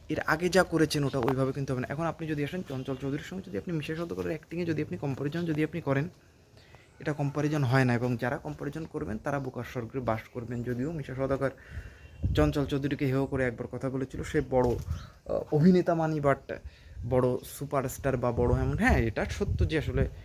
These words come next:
শাকিব খানের লেভেলে আপনি অভিনেতা বা, আহ, অভিনেতা আপনি চঞ্চলকে বল-, বলতে পারেন শাকিব খানের লেভেলে। আমি কিন্তু শাকিব খানকে ছোট করছি না বা চঞ্চলকে এখানে বড়, ছোট বড় না। ধরেন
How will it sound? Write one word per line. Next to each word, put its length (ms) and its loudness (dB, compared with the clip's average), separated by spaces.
শাকিব 380 -2
খানের 200 2
লেভেলে 400 6
আপনি 300 0
অভিনেতা 540 -2
বা, 240 2
আহ, 220 -8
অভিনেতা 360 6
আপনি 160 2
চঞ্চলকে 400 -2
বল-, 240 -6
বলতে 220 -4
পারেন 220 -4
শাকিব 260 -6
খানের 180 -2
লেভেলে। 280 2
আমি 120 0
কিন্তু 180 -4
শাকিব 260 -2
খানকে 200 -2
ছোট 200 -4
করছি 260 -2
না 80 -2
বা 100 -2
চঞ্চলকে 480 -4
এখানে 240 0
বড়, 280 10
ছোট 140 0
বড় 180 2
না। 60 0
ধরেন 180 0